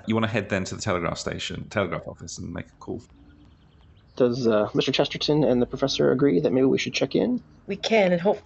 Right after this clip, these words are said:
Speaker 3: I don't know when they'll be able to get a response back, unless we actually do call them.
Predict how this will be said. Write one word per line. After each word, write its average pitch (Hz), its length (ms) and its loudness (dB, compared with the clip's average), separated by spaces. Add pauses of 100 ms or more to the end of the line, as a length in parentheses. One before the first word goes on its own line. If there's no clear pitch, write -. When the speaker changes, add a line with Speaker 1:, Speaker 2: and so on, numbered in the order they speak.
Speaker 3:
I 175 60 2
don't 190 120 4
know 180 100 2
when 185 180 2
they'll 175 80 4
be 165 100 0
able 170 80 4
to 165 60 -2
get 175 160 2
a 170 40 6
response 190 460 0
back, - 240 0 (100)
unless 165 240 -6
we 147 100 -2
actually 147 240 -4
do 151 120 -6
call 143 340 2
them. 147 200 -4